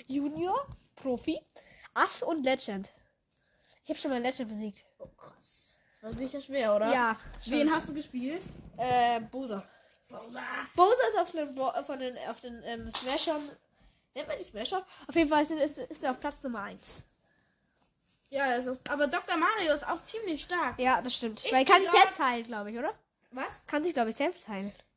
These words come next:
Speaker 2: Nein, das nicht. Aber, äh, die Ulti ist so lustig.
Speaker 1: Ja.
Speaker 2: Er schmeißt Riesenpillen. Also ich weiß nicht,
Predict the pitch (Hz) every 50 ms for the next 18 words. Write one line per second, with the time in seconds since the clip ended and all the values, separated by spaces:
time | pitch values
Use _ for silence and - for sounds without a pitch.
0 | _ _ 277 311 320 302 302 311 339 381 440 508 508 - - _ _ _ 311 339
1 | 370 - - - 294 302 339 523 571 - - - - _ _ _ _ _ _ _
2 | _ _ _ _ _ _ _ _ - 269 330 392 427 440 415 320 - - - -
3 | - 247 247 - - _ - 277 247 294 349 349 - 311 294 285 - 247 262 262
4 | 269 294 370 415 - - 294 277 285 - 339 508 605 - - - - - - -
5 | - 311 254 277 311 - - - 277 294 294 311 320 370 466 - - - - _
6 | _ _ _ 247 226 240 330 349 381 381 311 269 294 269 - - 262 269 233 226
7 | 208 185 180 175 170 175 _ _ _ _ _ _ - _ - 262 320 359 359 339
8 | 285 247 226 254 294 320 370 523 - - 480 508 480